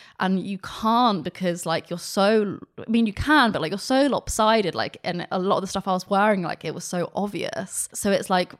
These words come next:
really, like, put a bit of a, like, downer on my, like, self-esteem, basically. Like,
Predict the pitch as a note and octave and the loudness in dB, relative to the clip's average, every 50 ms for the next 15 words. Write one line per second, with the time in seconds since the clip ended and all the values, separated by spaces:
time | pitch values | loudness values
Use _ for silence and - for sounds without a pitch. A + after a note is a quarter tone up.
0 | - F#3+ - G#3+ G#3+ A3 A3 A3 G#3+ G#3 G3+ G3 F#3 E3 E3+ D#3+ - - - _ | -18 -6 -2 0 2 2 2 0 -2 -2 -2 -2 -2 0 -2 -2 -4 -8 -16 _
1 | _ - - F#3+ D#3 - F3+ E3+ - _ _ _ _ _ _ _ _ _ _ _ | _ -6 -2 -2 0 0 -2 -2 -4 _ _ _ _ _ _ _ _ _ _ _
2 | _ _ - - _ - G3+ - - G#3 - G#3 G3 E3+ D3+ - - - E3+ F3 | _ _ -20 -12 _ -4 -4 -2 -2 -4 -4 -4 -4 -4 -6 -6 -4 -2 0 0
3 | F3 F3 F3 E3+ D#3+ D#3+ D#3 D#3 E3+ - - - - - - - - - - - | 0 0 -2 -4 -4 -4 -4 -6 -6 -8 -10 -10 -8 -10 -10 -10 -12 -12 -8 -6
4 | E3 E3+ E3+ - F3 - - - F3+ D#3+ D#3+ D#3+ D#3 D#3 D#3 E3 D#3 D#3+ E3 - | -6 -6 -6 -8 -8 -10 -8 -6 -6 -4 -4 -4 -4 -6 -6 -8 -10 -10 -10 -12
5 | - - E3+ D#3+ D#3+ C#3+ - | -12 -10 -10 -8 -8 -8 -10